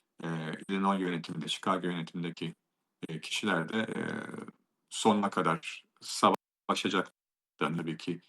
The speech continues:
e, gerekli adımlar atacaklarını sürekli açıklıyorlar. O yüzden, e, bakalım ne olacak ama benim şu anda görüşüm genel olarak görünen Donald Trump'ın burada fazla elinde yasal anlamda bir koz olmadığı,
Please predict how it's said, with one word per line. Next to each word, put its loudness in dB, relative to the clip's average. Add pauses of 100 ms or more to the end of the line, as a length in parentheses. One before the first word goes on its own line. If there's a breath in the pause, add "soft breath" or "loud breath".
(380)
e, -4
gerekli 2
adımlar 2
atacaklarını -4
sürekli 0
açıklıyorlar. 2 (460 soft breath)
O 6
yüzden, 4 (420)
e, -4
bakalım 8
ne 6
olacak 6
ama 6
benim 8 (280)
şu 4
anda 6
görüşüm 4
genel 10
olarak 4 (120)
görünen 2 (500 soft breath)
Donald 6
Trump'ın 6
burada 4
fazla 8
elinde 4 (100)
yasal 4
anlamda 4
bir -6
koz 4
olmadığı, 0